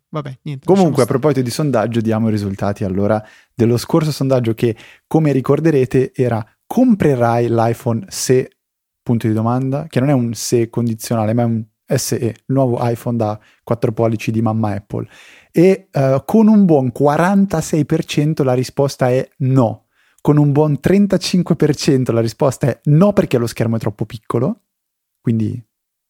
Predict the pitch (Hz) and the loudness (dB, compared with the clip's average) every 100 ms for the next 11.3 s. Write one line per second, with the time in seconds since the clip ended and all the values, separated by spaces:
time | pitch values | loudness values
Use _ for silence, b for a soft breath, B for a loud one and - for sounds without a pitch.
0 | _ 135 123 123 117 113 - - 113 110 | _ -6 -2 0 0 -2 -4 -4 -6 -6
1 | 113 110 - - 120 117 127 151 190 190 | -4 -6 -6 -6 -4 -4 -2 2 4 2
2 | - 208 214 226 202 196 180 143 123 123 | 0 2 4 4 2 -2 0 0 0 0
3 | 120 117 117 123 - 117 117 - 123 143 | 0 0 -2 -4 -6 -4 -6 -6 -4 -4
4 | - 143 151 - B B B B - - | -2 0 -2 -4 B B B B -8 0
5 | 214 - 202 190 190 196 208 208 165 156 | 0 2 0 2 2 2 2 2 0 0
6 | 131 156 170 156 165 151 - - 139 131 | 2 2 2 0 0 -2 -2 -2 0 0
7 | 123 147 185 - 160 131 175 - 165 143 | 0 0 -2 -4 -2 0 -2 0 2 2
8 | 139 175 147 127 147 139 - _ _ _ | 2 0 0 -2 -2 -4 -8 _ _ _
9 | _ - 269 - 302 156 180 127 117 120 | _ -10 -4 -2 0 0 -2 -2 -4 -6
10 | _ _ _ 170 151 175 190 107 - 104 | _ _ _ -4 -2 0 -2 -4 -6 -8
11 | - 170 139 | -8 -18 -18